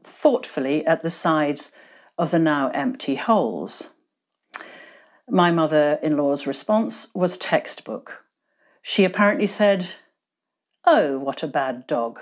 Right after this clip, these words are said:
Well, let's just put the carrots back so that Grandpa doesn't get upset," which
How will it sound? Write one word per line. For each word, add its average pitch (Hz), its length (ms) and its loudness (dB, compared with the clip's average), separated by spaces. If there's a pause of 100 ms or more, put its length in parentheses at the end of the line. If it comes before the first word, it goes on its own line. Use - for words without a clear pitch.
(640)
Well, 170 540 2 (520)
let's 175 340 2
just 311 240 0
put - 200 2
the 185 60 0
carrots 160 480 0
back - 680 -2 (180)
so 151 280 2
that - 220 -2
Grandpa 151 540 0 (120)
doesn't - 380 -2
get - 260 -8
upset," - 720 -2 (1000)
which - 480 -4